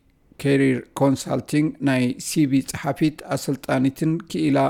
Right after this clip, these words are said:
ምልመላን እያ። ንደለይቲ ስራሕ ግቡእ ስራሕ ንኽረኽቡ ትሕግዞም፣ ንኣስራሕቲ ድማ ግቡእ ተወዳደርቲ ሰራሕተኛታት ንኽረኽቡ ትሕግዝ እያ።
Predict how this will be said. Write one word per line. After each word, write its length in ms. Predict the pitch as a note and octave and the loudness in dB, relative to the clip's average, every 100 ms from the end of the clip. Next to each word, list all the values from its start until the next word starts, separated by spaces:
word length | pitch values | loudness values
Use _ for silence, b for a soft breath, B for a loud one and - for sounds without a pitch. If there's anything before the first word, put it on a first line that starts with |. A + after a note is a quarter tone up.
| - | 0
ምልመላን 520 | C#3+ C3 A#2+ A#2 A#2 | 0 2 2 0 0
እያ። 100 | A#2+ A#2 - b b D#3 | 0 -4 -10 b b 4
ንደለይቲ 420 | D#3 E3 D3+ - | 6 6 4 2
ስራሕ 280 | - D3+ C#3+ - | -2 0 0 -2
ግቡእ 300 | D3 C#3+ C#3 | -4 0 0
ስራሕ 200 | - A#2+ | 0 -4
ንኽረኽቡ 460 | B2 B2 C#3 B2+ A#2+ D3+ D#3 - _ _ | -4 -2 0 0 2 0 0 -6 _ _
ትሕግዞም፣ 580 | - D3 A#2 B2 C3+ C#3+ - - | -8 -4 -2 2 4 4 0 0
ንኣስራሕቲ 720 | D3+ D#3 D3+ D3 C3+ C#3 C3+ - | 6 8 8 4 2 0 0 -2
ድማ 220 | C#3+ C3 D3 D3 - | 0 2 4 2 0
ግቡእ 400 | C#3 C#3 C3 D#3+ | -2 0 2 2
ተወዳደርቲ 720 | - C#3 C#3+ C3 A2 B2 - C3 B2 - - | 2 2 4 4 2 0 -2 0 0 0 -6
ሰራሕተኛታት 880 | - C3+ B2+ - C3+ C3 A2+ C#3 B2+ | -2 0 0 -2 0 2 0 -4 -2
ንኽረኽቡ 440 | C#3+ - C#3 E3 D3 D3 | -4 -2 -4 -2 -2 -2
ትሕግዝ 520 | - D#3 B2 A#2+ G#2 - - - | -4 -4 -2 -2 -4 -12 -20 -8
እያ። 120 | - | 0